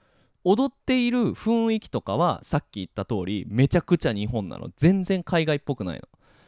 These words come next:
だから、あ、日本のクラブにいるんだなっていう感じはするんだけど、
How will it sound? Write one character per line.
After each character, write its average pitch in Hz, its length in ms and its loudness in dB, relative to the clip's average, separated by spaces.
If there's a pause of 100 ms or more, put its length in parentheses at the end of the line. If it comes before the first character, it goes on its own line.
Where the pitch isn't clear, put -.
(360)
だ 214 120 4
か 190 140 0
ら、 170 340 0 (180)
あ、 165 160 2 (180)
日 160 100 2
本 254 240 2
の 247 100 2
ク 262 120 0
ラ 240 100 8
ブ 240 140 2
に 233 180 0
い 240 80 2
る 254 140 4
ん 226 240 0
だ 147 120 2
な 190 300 2
っ - 100 -10
て 135 120 -2
い 110 80 0
う 98 80 -2
感 110 280 -2
じ 107 80 -2
は 110 120 0
す - 180 -6
る 170 140 2
ん 127 100 -4
だ 92 120 -6
け 92 140 -6
ど、 127 360 4